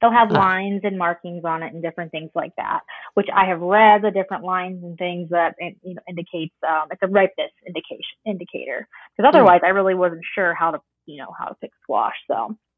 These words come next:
Speaker 1: so yeah, the roasted, um, stuffed kabocha squash, and you mentioned the Italian influence.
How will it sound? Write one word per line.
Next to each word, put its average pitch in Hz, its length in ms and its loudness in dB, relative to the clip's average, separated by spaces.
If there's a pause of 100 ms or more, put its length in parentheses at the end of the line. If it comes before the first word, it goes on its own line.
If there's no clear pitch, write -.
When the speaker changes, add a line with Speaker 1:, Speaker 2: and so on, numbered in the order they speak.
(140)
Speaker 1:
so 302 80 8
yeah, 339 320 2
the 214 120 -2 (220)
roasted, 240 560 2
um, 220 380 0 (120)
stuffed 220 320 0 (380)
kabocha 214 420 -4 (120)
squash, 160 460 -2
and 185 140 -6
you 175 100 -6
mentioned 180 600 -6
the 170 460 -4 (320)
Italian 180 480 -4 (120)
influence. 214 680 -6